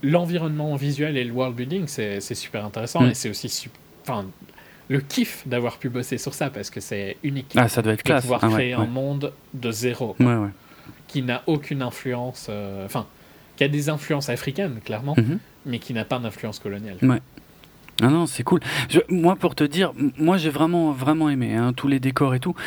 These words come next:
Speaker 2: Et, euh, je, je trouve vra-, même que la, la ville, parce qu'on a quelques plans de temps en temps de la ville, euh, je trouve ça tellement classe, le, le mix qu'ils ont réussi à faire dans cette ville,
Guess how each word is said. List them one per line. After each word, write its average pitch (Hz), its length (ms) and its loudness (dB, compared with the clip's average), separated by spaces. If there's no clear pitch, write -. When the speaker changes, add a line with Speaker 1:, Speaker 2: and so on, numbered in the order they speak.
Speaker 2:
Et, 127 180 6
euh, 117 440 2
je, 127 200 0
je 123 160 0
trouve 139 240 -2
vra-, 135 240 2
même 156 340 2
que - 140 2
la, 113 480 2
la 120 160 4
ville, 165 260 0
parce 123 160 -2
qu'on 131 180 2
a 120 60 0
quelques - 460 0
plans 156 380 0
de 143 40 -6
temps 123 200 -2
en 123 40 -4
temps 131 220 0
de 120 100 -2
la 110 80 0
ville, 160 300 0
euh, 107 380 0
je - 100 -2
trouve 131 140 -2
ça 160 160 0
tellement 196 420 2
classe, - 480 -2
le, 147 260 4
le 139 160 4
mix 165 340 0
qu'ils 143 240 0
ont - 20 0
réussi 147 380 0
à 139 60 0
faire 151 260 0
dans 135 140 2
cette 127 220 -2
ville, 160 260 0